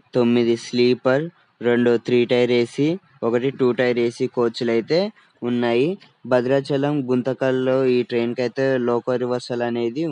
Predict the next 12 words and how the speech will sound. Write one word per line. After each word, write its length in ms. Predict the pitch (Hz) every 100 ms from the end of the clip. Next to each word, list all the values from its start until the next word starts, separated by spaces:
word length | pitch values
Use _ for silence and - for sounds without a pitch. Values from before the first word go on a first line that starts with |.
| 120
ఉంటుంది. 460 | 113 120 113 139 190 _ _ -
ఈ 100 | 127 131
ట్రైన్ 240 | 135 135 123 120
ముప్పై 260 | - 131 127
ఐదు 160 | 123 123 -
స్టాపులలో 680 | 123 117 131 131 131 135 131 113
ఆగుతుంది. 580 | 117 120 123 117 123 156 117
అవి 220 | 113 151 185 - _ -
బెళగావిలో 600 | 117 120 127 131 127 135 131
బయలుదేరిన 560 | 120 120 123 123 123 120 120
ఈ 40 | 107
ట్రైన్ 240 | 123 139